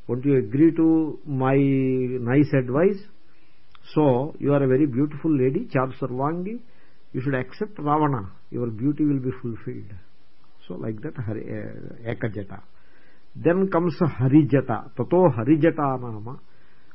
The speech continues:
Rakshasi Vakyam Abravit. An ogress who is by name, by name Harijata. So she is talking. Vivrutya Nayane Kopat Marjara Sadrushekshana. She has small eyes, this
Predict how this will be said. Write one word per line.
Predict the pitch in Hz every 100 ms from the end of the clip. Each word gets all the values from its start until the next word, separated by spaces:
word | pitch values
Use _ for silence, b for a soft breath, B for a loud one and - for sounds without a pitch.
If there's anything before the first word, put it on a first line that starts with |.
| -
Rakshasi | 127 131 - 123 117 139 208 - b b b -
Vakyam | 139 143 143 135 131
Abravit. | 110 113 123 117 104 110
An | 127
ogress | 127 139 123 156 139 - - - b b b b -
who | - 160 156
is | 117
by | 135 131
name, | 143 147
by | 127 135
name | 135 147 143 -
Harijata. | 156 185 156 156 107 117 - b b b b -
So | 190 190 -
she | 165 160
is | 135 127
talking. | 123 113 - 95 95 - -
Vivrutya | 135 143 147 143 - 143
Nayane | 131 131 135 135 135 135 135
Kopat | 135 131 139 135 139 135 143 -
Marjara | 123 123 113 104 135 135 131 135 135
Sadrushekshana. | 120 135 139 135 135 - - 143 143 135 b b b b b -
She | - 165
has | 175 151 156 151
small | - 156 156
eyes, | 135 131 120
this | 135 139